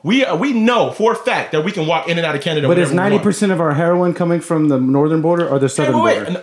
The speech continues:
Speaker 1: And, and I agree with that. I agree with that. It's coming from the southern
Speaker 2: Period.
Speaker 1: because there's more nations from that direction, right?
Speaker 2: Yes.
Speaker 1: Secondly, we're building this wall for the most part – to keep the southern American countries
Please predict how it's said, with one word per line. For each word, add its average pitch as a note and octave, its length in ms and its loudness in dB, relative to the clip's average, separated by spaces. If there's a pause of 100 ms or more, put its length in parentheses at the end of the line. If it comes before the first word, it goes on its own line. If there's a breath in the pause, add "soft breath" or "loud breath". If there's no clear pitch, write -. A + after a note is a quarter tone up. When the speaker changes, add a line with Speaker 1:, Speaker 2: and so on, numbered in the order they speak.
Speaker 1:
And, - 0 -
and D#3 100 -4
I C#3 140 -2
agree D3+ 240 -4
with A#3 140 -4
that. A#2+ 260 -6
I D3 120 -2
agree F#3+ 200 -2
with F#3+ 120 -2
that. C3+ 100 -2
It's C3+ 100 -6
coming F#3 160 -4
from F#3+ 160 -4
the E3 60 -4
southern G3+ 240 -4
Speaker 2:
Period. F#3+ 80 6
Speaker 1:
because A2+ 140 2
there's D3 200 -2
more D3+ 240 0
nations D#3+ 680 -2
from D#3 280 -4
that C#3 240 -6
direction, B2+ 640 -6 (100)
right? C#3+ 240 -2
Speaker 2:
Yes. - 100 -14 (280 loud breath)
Speaker 1:
Secondly, C#3 680 -4 (180 soft breath)
we're A3+ 320 -2
building B3+ 340 -2
this A#3 200 -4
wall C3+ 480 -4
for F3 140 -6
the F3 100 -6
most D4 480 -2
part – A2+ 320 -6 (300 soft breath)
to G3 120 -6
keep G#3+ 460 -4
the E3 140 -6
southern G#3+ 680 -2
American F#3+ 600 -4
countries C#3 640 -6